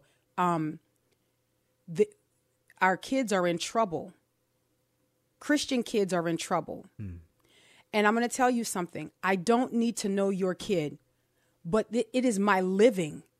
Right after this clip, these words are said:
Speaker 1: It is my calling to know what is happening in the culture.
Speaker 2: Mm-hmm.
Speaker 1: So I know what's happening in the culture. I know what's happening in the public school system. Let me tell you something. I know the principals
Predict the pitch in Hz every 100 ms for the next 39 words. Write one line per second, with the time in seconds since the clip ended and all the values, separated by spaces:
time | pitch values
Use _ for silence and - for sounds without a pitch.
0 | - 208 208 190 175 165 - - 262 285
1 | 170 143 151 _ - 202 196 185 175 -
2 | 185 - 175 165 156 - 226 - - -
3 | - 92 95 85 - - - - 214 214
4 | 220 254 247 208 190 165 170 175 160 -
5 | 160 156 151 151 - - 208 214 208 226
6 | 254 262 - 226 208 202 190 180 208 185
7 | 175 214 202 196 - 156 - _ 190 208
8 | 233 254 247 226 - 185 165 147 _ _
9 | _ _ - 190 208 214 233 285 262 196
10 | - - 262 269 - 185 170 185 -